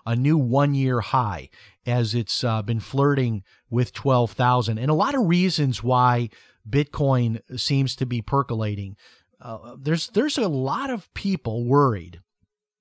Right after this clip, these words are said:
about the value of various currencies, uh, including the dollar, which has been dropping in value. But if you take a look at, for example, Turkey,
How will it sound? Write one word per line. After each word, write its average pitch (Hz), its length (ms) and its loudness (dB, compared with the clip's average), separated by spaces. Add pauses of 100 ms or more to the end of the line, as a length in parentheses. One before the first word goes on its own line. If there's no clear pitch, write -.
(420)
about 139 320 2
the 139 100 2
value 135 680 2
of 123 420 0 (400)
various 135 480 2
currencies, 117 840 -4
uh, 113 180 -8
including 147 480 0
the 120 80 -2
dollar, 123 480 0
which 113 240 -4
has 110 140 -4
been 113 160 -2
dropping 113 420 -2
in 107 140 0
value. 110 480 0 (400)
But 143 120 4
if 147 120 2
you 160 100 -4
take 220 220 -2
a 180 60 0
look 170 200 2
at, 135 140 -2
for 131 160 0
example, 120 680 -2
Turkey, 104 600 -2